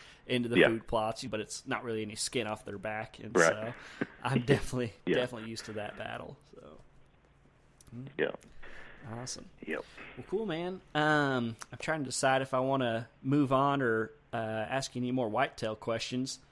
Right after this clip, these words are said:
Speaker 1: Um, you mentioned that you do some Oklahoma elk hunting, and so I definitely, definitely wanna cover that. Um,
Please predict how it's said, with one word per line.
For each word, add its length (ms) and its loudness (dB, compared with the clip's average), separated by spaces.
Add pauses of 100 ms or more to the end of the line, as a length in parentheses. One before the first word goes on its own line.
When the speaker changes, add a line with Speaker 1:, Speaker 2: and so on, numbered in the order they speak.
(360)
Speaker 1:
Um, 600 -2
you 140 0
mentioned 400 0
that 100 -2
you 160 2
do 180 0
some 200 -4
Oklahoma 640 0
elk 240 2
hunting, 240 -6
and 140 -8
so 160 -4
I 260 0 (420)
definitely, 460 -2
definitely 400 -4
wanna 200 -8
cover 320 -2
that. 360 -2 (460)
Um, 560 4